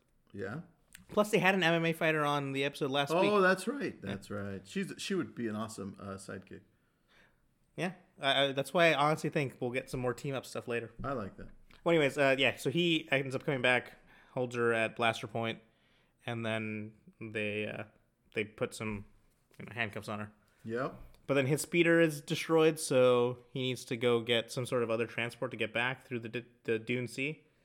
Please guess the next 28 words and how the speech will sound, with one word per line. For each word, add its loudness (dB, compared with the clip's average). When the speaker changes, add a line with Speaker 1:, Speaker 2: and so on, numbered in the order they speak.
Speaker 1:
Mm-hmm. -8
Speaker 2:
And -4
he -10
decides -4
to -12
go 0
get -2
the -6
Dewback. -2
He 6
initially 4
has, 0
tells 4
a -2
kid 0
to 2
go 2
get -2
the -4
Dewback 0
so -6
he -2
can -4
guard 2
the, 0
the -6
lady. 0
Speaker 1:
Mm-hmm. -10